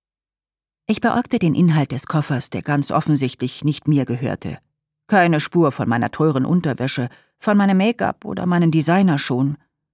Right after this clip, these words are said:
Dieser Koffer sah aus, als gehöre er jemanden, den die Modewelt vergessen hatte. Obenauf lag ein paar graue Pantoffeln aus Wolle, die den ersten Preis als hässlichste Pantoffeln der Welt,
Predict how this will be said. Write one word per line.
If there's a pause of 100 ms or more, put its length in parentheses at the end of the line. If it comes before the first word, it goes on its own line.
(680)
Dieser
Koffer
sah
aus,
als
gehöre
er
jemanden, (280)
den
die
Modewelt
vergessen
hatte. (920)
Obenauf
lag
ein
paar
graue
Pantoffeln
aus
Wolle, (140)
die
den
ersten
Preis
als
hässlichste
Pantoffeln
der
Welt,